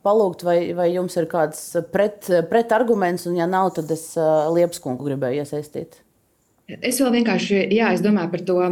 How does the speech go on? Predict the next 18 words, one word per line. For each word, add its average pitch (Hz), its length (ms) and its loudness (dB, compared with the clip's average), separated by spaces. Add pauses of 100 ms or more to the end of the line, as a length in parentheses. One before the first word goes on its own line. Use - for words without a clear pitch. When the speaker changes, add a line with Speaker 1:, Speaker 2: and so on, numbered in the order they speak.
Speaker 2:
Protams, 277 300 2
ka 208 80 0
nevajag 202 260 4
radīt 185 300 2
šiem 170 180 -2
cilvēkiem 160 640 0
speciāli 151 540 -2
tagad 156 240 -2
nodrošināt 151 480 -2
vēl 165 160 0
psihiatrus 170 560 -2
vai 156 80 -2
rehabilitologus, 170 800 -2
bet 185 100 -4
tieši 196 220 -2
tāpēc 185 320 -4
es - 100 -10
saku, 185 380 -6